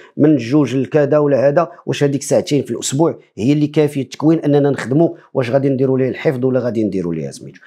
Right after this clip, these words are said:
هو الوليد، لان كنتكلموا على ذكاء، والذكاء راه كل الله سبحانه وتعالى كيف ما فرق الارزاق راه فرق الذكاءات.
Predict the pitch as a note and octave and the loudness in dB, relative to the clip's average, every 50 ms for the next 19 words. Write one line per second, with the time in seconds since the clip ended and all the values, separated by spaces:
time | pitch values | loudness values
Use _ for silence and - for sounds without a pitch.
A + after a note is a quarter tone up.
0 | - - - - _ _ - - C3+ C#3+ D3+ E3 F3 E3+ D#3 D#3 D3 D#3+ D#3 E3 | -20 -20 -20 -20 _ _ -4 0 2 4 6 6 4 4 2 2 0 0 0 0
1 | G3+ G#3 C3 - - - _ - C3+ D3+ D#3+ D#3+ D#3 D#3 - D3+ C#3 - - - | 0 0 -2 -4 -10 -16 _ 0 2 4 4 4 4 4 2 0 0 0 0 2
2 | D3 D3 D3 D3+ C3 C3+ C#3 C3+ A2+ B2+ A#2+ - - C#3 A#2 - - - _ _ | 2 4 4 4 2 2 2 2 2 2 0 2 2 0 0 0 -2 -14 _ _
3 | _ _ _ _ _ - - - - - B2 C#3 A#2 G2 G#2 - - - - G3 | _ _ _ _ _ -20 -20 -12 -4 0 0 0 0 2 0 0 0 0 0 2
4 | G#3+ A3 G#3 - - _ _ _ - - C#3 C3+ - C#3+ C#3+ C#3+ D3 D3 D3 D3+ | 2 2 2 -2 -6 _ _ _ -8 -6 -6 -6 -2 -2 0 2 2 2 4 2
5 | D#3 C#3+ - - - C#3 C#3 C#3 C#3 C#3 C3+ C3+ - - A#2 C3 C3 B2+ - - | 2 0 0 -6 -6 -2 0 0 2 2 0 0 0 0 2 2 2 0 0 -2
6 | C#3+ - C#3+ C#3 C3 - - B2+ C3 C3+ - D3 - - C3 B2+ A#2 F3 E3 - | -4 -2 0 0 0 0 0 0 0 0 0 -2 -2 -2 -2 0 0 -2 -2 -2
7 | D3 D3+ B2+ - C3 A#2 B2+ - - E2 D#2+ - F#2+ - - - - - - - | -2 -4 -4 -4 -6 -6 -6 -8 -8 -10 -6 -6 -6 -4 -4 -8 -8 -8 -12 -16